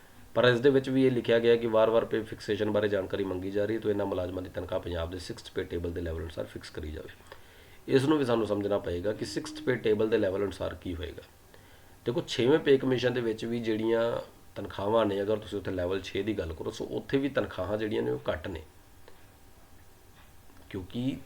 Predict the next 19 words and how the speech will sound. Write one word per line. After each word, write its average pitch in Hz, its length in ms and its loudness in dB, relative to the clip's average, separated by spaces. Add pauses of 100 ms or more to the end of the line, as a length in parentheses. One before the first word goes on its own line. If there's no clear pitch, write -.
(100)
ਛੇਵਾਂ 135 320 4
ਪੇ 135 140 6
ਕਮਿਸ਼ਨ 120 340 -2
ਜਦੋਂ 110 220 2
ਲੱਗਿਆ 95 300 2
ਹੈ, 123 120 6
ਸੋ 127 160 -2
ਉਹਨਾਂ 120 340 -2
ਦੇ 131 80 2
ਲੈਵਲ 104 420 0
ਦੇ 131 60 2
ਵਿੱਚ 123 200 -8
ਟੇਬਲ 127 320 4
ਨੂੰ 151 140 4
ਵੀ 131 100 4
ਅੱਗੇ 98 180 -2
ਕੀਤਾ 85 320 -10
ਗਿਆ। 82 200 -8 (840)
ਸੋ - 200 -8